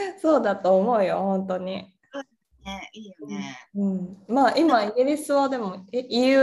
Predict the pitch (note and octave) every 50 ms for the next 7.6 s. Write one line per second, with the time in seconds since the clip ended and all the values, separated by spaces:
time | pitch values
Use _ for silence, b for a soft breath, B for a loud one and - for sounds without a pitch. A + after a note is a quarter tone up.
0 | B3+ A3+ - - F#3 F3 F3 F3 F3+ F#3+ F3+ F#3+ G#3 G3+ - G#3 G3+ - G#3+ G3+
1 | - F3+ F3 F3+ - F#3+ F#3 F#3+ F#3+ A3 G3+ F#3+ G3+ G3 F#3+ F#3+ F#3 F#3 F#3 F3+
2 | F3 E3 - E3+ E3 E3+ E3+ - E3 E3 F#3+ F3+ F3 E3+ E3 D#3+ D#3+ E3 D#3+ E3
3 | E3 E3 E3 - _ _ _ _ _ _ _ - - - - _ _ _ _ A#3
4 | B3+ D#4 D#4+ D4+ C4 A#3 G3 E3 D3+ C#3+ C3 A#2+ A#2+ - C3 C#3 - G#3 G3+ G3
5 | F#3+ F#3 F3+ F3 - A#3 B3 B3 C4+ D4+ C#4 A#3+ C4 F4 G#4+ A#4+ C5+ C#5 C#5 -
6 | B4+ B4+ B4+ C5 B4 F#4+ - B3+ A#3 - - F#3+ F3+ E3+ D#3+ C#3+ C#3 _ - E3+
7 | - _ - D#3+ D#3+ D3 C#3 C3 A#2 G2+ -